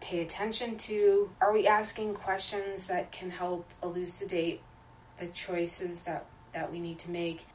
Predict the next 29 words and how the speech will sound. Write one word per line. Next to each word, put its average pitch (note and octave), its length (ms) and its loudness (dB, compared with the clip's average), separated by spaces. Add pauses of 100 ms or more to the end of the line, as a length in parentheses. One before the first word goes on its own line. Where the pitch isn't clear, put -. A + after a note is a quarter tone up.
What G3+ 260 4
information F#3 840 0
might E3+ 300 -2
we F3 140 -2
be E3+ 220 -4
missing F3+ 640 -4
that E3+ 140 -2
would D#3+ 120 -10
be F3 120 -4
helpful? E3 640 -2 (160)
And B3 220 2
then B3+ 340 2 (160)
remember, A3 560 2
though, G3 220 4
to F#3+ 180 -6
turn, F#3+ 460 -6
tune G3+ 260 -2
into F#3+ 320 -4
our E3+ 140 0
heart. F#3 500 0 (480)
It's G3+ 220 0
the A3 140 -6
connection G#3+ 520 -4
between F#3+ 320 -4
the F3+ 60 -2
heart E3 440 -2
and E3 220 -2
the D#3 60 -6
mind. D3 460 -12